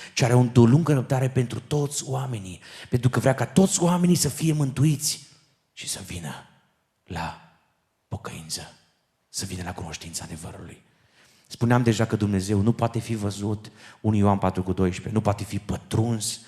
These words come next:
E foarte dificil să-L descriem pe Dumnezeu Tatăl, pentru că este de nepătruns și mintea umană nu poate intra în dimensiunile profunzimei existenței lui Dumnezeu. Noi spunem doar ce știm despre Dumnezeu.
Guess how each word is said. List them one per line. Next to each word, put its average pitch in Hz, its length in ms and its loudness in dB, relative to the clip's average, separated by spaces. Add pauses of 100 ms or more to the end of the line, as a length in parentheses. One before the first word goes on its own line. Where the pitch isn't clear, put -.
(400)
E 107 80 -2
foarte 120 280 4
dificil 107 460 0
să-L 104 180 -4
descriem 98 520 -2
pe 98 80 -2
Dumnezeu 95 380 0
Tatăl, 101 240 0
pentru 95 220 -2
că 101 100 -4
este 92 300 -2 (440)
de 117 140 4
nepătruns 147 720 4
și - 260 -2
mintea 165 280 4
umană 135 360 2
nu 131 220 2 (160)
poate 156 320 0
intra 135 300 0
în 143 120 0
dimensiunile 120 800 4 (300)
profunzimei 113 680 2
existenței 92 500 -4
lui 92 80 0
Dumnezeu. 87 420 -6
Noi 110 180 0
spunem 117 320 -2
doar 104 160 0
ce - 120 -8
știm - 340 -8
despre - 240 -10
Dumnezeu. - 460 -12